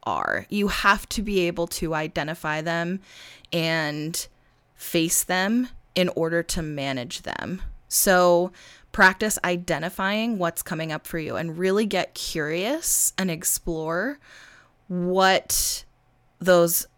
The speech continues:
feelings and emotions are. You're <laughs> going to be emotional, so investigate what those emotions are. Also, remind yourself that change is uncomfortable. Change can cause discomfort.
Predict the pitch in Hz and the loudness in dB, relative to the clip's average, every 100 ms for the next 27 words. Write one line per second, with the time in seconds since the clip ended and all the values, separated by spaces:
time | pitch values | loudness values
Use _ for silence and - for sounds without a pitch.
0 | - - 185 170 170 170 160 160 156 - | -10 -4 0 0 0 -2 -4 -4 -4 -6
1 | 156 170 - 123 110 160 170 - 190 240 | -6 -6 -2 0 0 -4 -4 2 6 8
2 | 208 208 226 214 220 226 202 202 208 196 | 6 2 0 2 2 4 2 0 0 2
3 | 196 269 - - - - - - 202 190 | 2 0 -6 -20 -20 -10 0 4 8 8
4 | 185 185 190 - _ _ _ _ _ _ | 8 8 4 -2 _ _ _ _ _ _
5 | 202 214 185 185 - 180 165 117 170 156 | 2 6 6 4 0 0 2 2 0 -2
6 | 165 165 143 156 135 143 - - - - | -2 -2 -4 -4 -6 -6 -4 -6 -8 -20
7 | - - - 208 233 247 220 214 208 185 | -20 -2 4 4 4 6 6 6 4 0
8 | 202 196 185 180 190 208 - 202 294 - | 0 4 4 4 2 -2 0 0 -2 -6
9 | - - 190 175 - - - - 156 165 | -18 -6 2 4 2 -2 -2 -2 -2 -4
10 | 262 392 - - _ _ _ _ - 208 | -6 -6 -6 -8 _ _ _ _ 4 4
11 | 202 208 208 185 196 226 - 156 113 85 | 6 4 4 2 2 2 0 -2 0 -2
12 | 98 - 190 185 208 233 240 - 240 247 | -2 0 2 2 0 -2 -6 -4 0 0
13 | 247 190 160 156 190 170 170 160 151 - | 2 4 4 4 0 -2 -2 -4 -6 -4
14 | 92 - - | -6 -6 -12